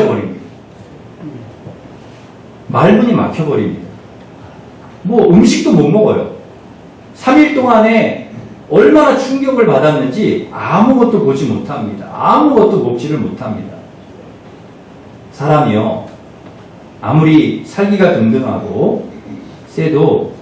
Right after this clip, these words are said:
예수님 만나면요, 그러면 아무것도 아니라는 걸 깨닫습니다.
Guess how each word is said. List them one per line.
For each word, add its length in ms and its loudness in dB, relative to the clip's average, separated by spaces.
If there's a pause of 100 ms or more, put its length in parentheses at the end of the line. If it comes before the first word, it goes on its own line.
(520)
예수님 580 2
만나면요, 920 0 (800)
그러면 640 0 (460)
아무것도 500 0
아니라는 380 -2
걸 80 -8
깨닫습니다. 640 -8